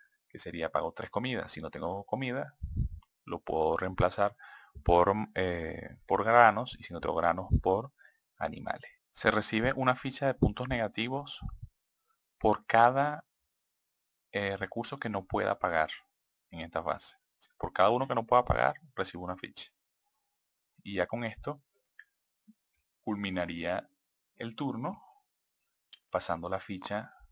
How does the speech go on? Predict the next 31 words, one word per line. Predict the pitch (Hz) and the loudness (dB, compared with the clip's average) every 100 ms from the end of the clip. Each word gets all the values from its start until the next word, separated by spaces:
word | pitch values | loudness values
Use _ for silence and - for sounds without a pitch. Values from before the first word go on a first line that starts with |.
| _ | _
de | - 92 | -10 -4
marcador | 82 82 82 80 | -4 -2 -4 -4
de | 92 | -6
turno | 107 104 110 | -8 -6 -6
al | 107 | -8
siguiente | - 78 76 - 92 _ _ | -12 -12 -14 -14 -16 _ _
turno | - 90 92 | -8 -4 -4
para | - 95 98 - | 0 2 2 0
iniciar | 110 113 - 95 104 _ - - - _ _ _ | -4 -8 -4 -4 -6 _ -20 -20 -20 _ _ _
la | 92 98 107 | 2 4 4
primera | - 98 87 87 | 2 2 2 4
fase | 90 - | 2 2
del | 98 | -6
siguiente, | - 123 92 - | -6 -6 -6 -4
que | 104 | -6
es | - | -6
en | |
la | 87 | -8
fase | - 82 - 95 | -6 -8 -8 -10
de | |
preparaciones. | 90 - - - - - - _ _ _ _ _ _ _ _ _ - _ - _ _ | -8 -4 -4 -4 -10 -10 -14 _ _ _ _ _ _ _ _ _ -20 _ -20 _ _
En | - 104 | -6 4
cualquier | 117 - 117 | 4 4 2
momento | 139 156 147 - 135 139 - - _ _ | 2 2 -2 -4 -8 -8 -20 -20 _ _
que | 104 | -4
necesitemos | 104 101 101 95 101 101 113 135 - | -4 -6 -8 -8 -6 -6 -6 -8 -4
agotar, | 117 110 104 104 104 - - | -2 -2 0 0 0 -2 -12
eh, | 104 101 95 92 92 92 95 | -10 -8 -10 -10 -10 -12 -12
gastar | - - - 95 95 - _ - | -12 -12 -2 0 0 -2 _ -16
un | 107 107 110 | -14 -12 -12
recurso | - - 113 - - 95 | -12 -8 -6 -6 -8 -10